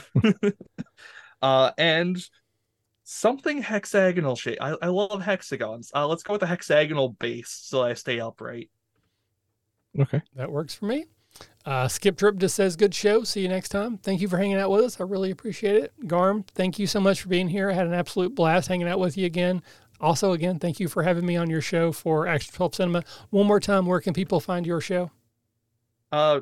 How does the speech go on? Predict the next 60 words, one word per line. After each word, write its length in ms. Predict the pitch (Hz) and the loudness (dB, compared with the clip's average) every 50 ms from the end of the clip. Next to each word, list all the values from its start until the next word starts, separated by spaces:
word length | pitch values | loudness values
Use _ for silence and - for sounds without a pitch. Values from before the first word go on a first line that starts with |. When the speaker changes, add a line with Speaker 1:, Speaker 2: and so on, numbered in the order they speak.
| - | 2
Speaker 1:
at 320 | - 151 156 156 147 139 - | 0 2 2 2 0 -2 -4
Midgardia 640 | 139 139 151 156 156 175 170 175 190 208 202 190 180 | -4 -4 -4 -4 -2 -2 -2 0 0 0 0 0 0
R 140 | 180 196 | -2 -4
P 160 | 190 - 185 175 | -4 -6 -8 -8
G 180 | 175 185 196 | -6 -4 -4
on 120 | 202 185 175 | -2 -2 -2
YouTube. 420 | 180 208 233 - - 147 123 107 | -4 -6 -6 -6 -4 -4 -4 -6
If 160 | - - - - | -6 -10 -6 -4
you 120 | 135 131 | 0 0
look 160 | 135 135 - | 0 2 2
up 180 | 143 127 - - | 0 0 0 -4
Cool 240 | - 160 151 147 - | -4 -4 -4 -2 -2
Crowdfunding 640 | 175 170 196 202 190 - 208 202 208 104 - 175 | 0 0 0 -2 0 0 0 0 0 -2 -4 -4
or 220 | - 135 131 123 - | -4 -4 -4 -4 -6
Creator 360 | - - 127 139 135 127 120 | -4 -2 -2 0 0 -2 -4
Corner, 460 | - - 180 202 220 233 240 226 202 - - | -4 -4 -4 -4 -4 -4 -6 -6 -8 -6 -4
uh, 160 | 123 123 120 | -2 -2 -2
that 200 | 117 120 131 - | 0 -2 -2 -4
should 160 | - - 143 139 | -4 -8 -10 -8
turn 180 | - 156 156 | -8 -6 -4
up 140 | 160 160 160 | -4 -4 -6
one 240 | - 127 127 139 151 | -6 -6 -6 -4 -4
of 80 | 175 170 | -2 -2
my 100 | 170 170 | -4 -4
two 160 | 165 190 190 | -4 -6 -6
programs, 520 | - 190 202 233 196 151 131 117 - - | -4 -4 -4 -2 -2 -4 -4 -4 -6 -6
hopefully 340 | - 139 175 - - 202 202 | -4 -4 -4 -4 -4 -4 -4
the 80 | 185 190 | -2 -2
one 160 | 185 196 202 | -4 -2 -2
you 80 | 190 190 | -4 -4
typed. 400 | - 214 254 277 - _ - - _ _ - | -4 -4 -6 -6 -10 _ -20 -20 _ _ -12
Speaker 3:
All 80 | 185 | -6
right, 140 | 160 135 - - | -4 -4 -4 -2
and, 220 | - 147 139 135 | -2 -2 -2 0
uh, 100 | 135 131 - | -2 0 2
I'll 100 | - - | 2 2
put 140 | - 190 185 | 4 2 2
the 80 | - 160 | 2 2
links 240 | 170 170 160 - | 2 0 0 -2
in 60 | - 170 | -4 -6
the 40 | |
show 180 | 151 - 170 165 | -2 0 0 0
notes 240 | 160 160 160 151 - | 0 0 -2 -4 -6
to 80 | - 165 | -6 -6
make 140 | 151 147 123 | -4 -4 -4
it 100 | 151 147 | -6 -6
easy 280 | 147 156 151 139 156 151 | -6 -6 -6 -4 -2 -2
as 160 | 147 135 - | -2 -2 -2
well. 300 | 165 156 151 151 143 - - - - _ _ | -2 0 0 0 0 -2 -6 -12 -20 _ _
Uh, 200 | - 156 143 139 - | -4 -2 -2 -2 -2
Chris, 360 | - - 190 185 - - - | 0 2 2 2 2 0 -2
any 120 | 165 160 | -4 -4
final 320 | 147 - 180 170 175 170 160 | -4 -2 -4 -4 -2 -2 -2
words 240 | 170 175 175 160 160 | -2 -2 -2 -2 -2
or 80 | 160 | -6
thoughts 300 | 147 - 175 165 175 - | -4 -2 -2 -2 -2 -4
before 240 | - - - - 180 | -8 -10 -8 -6 -6
we 60 | 170 | -4
sign 180 | - 202 190 185 | -4 -4 -4 -2
off? 260 | 202 262 240 - _ | -4 -4 -8 -10 _